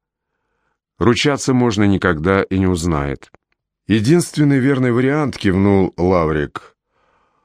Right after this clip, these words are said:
"Учитывая, что у них шестерит, ну, я это уже говорил. Всё сходится, и по времени тоже".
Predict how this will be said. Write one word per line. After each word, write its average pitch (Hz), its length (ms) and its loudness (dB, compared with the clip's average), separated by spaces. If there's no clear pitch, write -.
"Учитывая, 139 720 0
что 113 260 -2
у 113 60 2
них 120 220 2
шестерит, - 1040 -2
ну, 135 520 2
я 120 200 0
это 120 260 0
уже 113 380 0
говорил. 95 640 0
Всё 143 220 -2
сходится, 92 800 -2
и 104 80 -2
по 117 140 0
времени 107 360 0
тоже". 69 480 -2